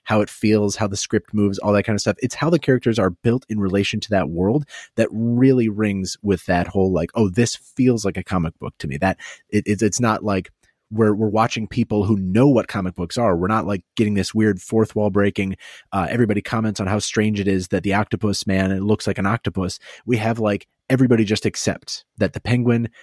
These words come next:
is called Penguin because he's a short man who has webbed fingers. You know, I, I just, it's so baldly entertaining and so, like, clearly and unrepentantly in love with, with what it's showing that, um, it's, it's really hard to deny that amount of joy that was go-, that goes into this, you know?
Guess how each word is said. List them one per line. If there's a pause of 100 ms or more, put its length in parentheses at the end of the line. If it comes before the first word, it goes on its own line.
(160)
is
called
Penguin (160)
because
he's
a
short
man (200)
who
has
webbed (140)
fingers.
You
know,
I, (120)
I
just, (320)
it's
so
baldly
entertaining
and
so,
like, (240)
clearly (260)
and
unrepentantly
in
love
with,
with
what
it's
showing
that,
um,
it's, (140)
it's
really
hard
to
deny
that
amount
of
joy
that
was
go-,
that
goes
into
this,
you
know?